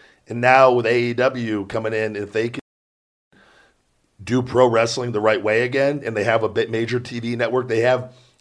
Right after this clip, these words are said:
they have, they're gonna have things that the other, like, Impact didn't have. They weren't on,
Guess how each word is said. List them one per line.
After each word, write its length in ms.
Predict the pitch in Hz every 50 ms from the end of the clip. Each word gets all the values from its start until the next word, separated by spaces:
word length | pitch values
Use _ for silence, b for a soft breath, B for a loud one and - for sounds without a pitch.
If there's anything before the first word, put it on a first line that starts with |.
| b _ -
they 240 | 95 117 135 156
have, 300 | 151 160 156 160 156 156
they're 80 | - 139
gonna 140 | 139 143 143
have 200 | 156 156 151 -
things 280 | 147 135 135 135 120
that 140 | 117 113 -
the 120 | 117 110 98
other, 220 | 117 123 120 113
like, 340 | 113 110 113 110 110 - -
Impact 420 | - 120 - - 127 113 110 -
didn't 220 | - 110 110 107 -
have. 320 | - 117 117 113 107 95
They 120 | 101 110
weren't 260 | 117 117 127 127 - 113
on, 340 | 120 127 123 120 117 -